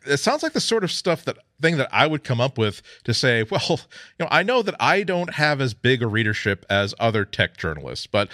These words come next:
I, I was trying to write journalism that could not be produced or consumed at scale. I'm looking at, I'm looking for some, some, some, something special here." But I, but I see,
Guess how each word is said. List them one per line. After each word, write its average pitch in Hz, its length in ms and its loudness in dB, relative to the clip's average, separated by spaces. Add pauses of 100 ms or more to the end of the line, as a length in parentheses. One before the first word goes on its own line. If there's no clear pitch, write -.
(400)
I, 175 360 0
I 175 180 2
was 254 140 -2
trying 190 320 0
to 135 120 2
write 135 260 2
journalism 151 540 2
that 120 220 -4
could 123 180 0
not 147 200 0
be 151 80 2
produced 120 540 -2
or 117 80 -2
consumed 110 480 -2
at 90 220 -4
scale. - 520 -2
I'm 117 140 0
looking 196 220 -2
at, 147 120 -4 (240)
I'm 139 120 2
looking 240 160 0
for 196 120 0
some, 151 420 0
some, - 340 -6
some, 170 180 -4
something 170 300 -2
special - 480 -2
here." 113 320 -2 (400)
But 139 160 2
I, 151 140 2
but 156 180 0
I - 20 4
see, 190 320 -4